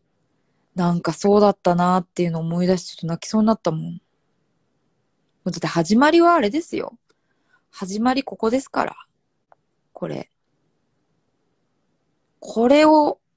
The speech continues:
ね、楽天の会合で、三木谷さんが喋ってる中、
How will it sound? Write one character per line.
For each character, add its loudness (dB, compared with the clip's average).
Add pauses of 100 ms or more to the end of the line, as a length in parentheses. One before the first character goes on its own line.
(140)
ね、 -2 (960)
楽 -8
天 2
の -2 (100)
会 2
合 2
で、 -2 (1160)
三 -6
木 -16
谷 2
さ -4
ん -6
が -6
喋 -2
っ -12
て -2
る -2
中、 -2